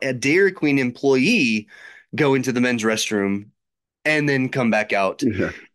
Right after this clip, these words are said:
Speaker 1: And Dad called the, called, called, like, the manager out.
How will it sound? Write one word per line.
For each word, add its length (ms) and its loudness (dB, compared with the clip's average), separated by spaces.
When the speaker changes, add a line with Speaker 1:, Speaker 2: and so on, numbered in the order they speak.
Speaker 1:
And 280 0
Dad 360 0
called 440 0
the, 140 -6
called, 440 0
called, 520 0
like, 220 0
the 160 -2
manager 580 0
out. 300 -2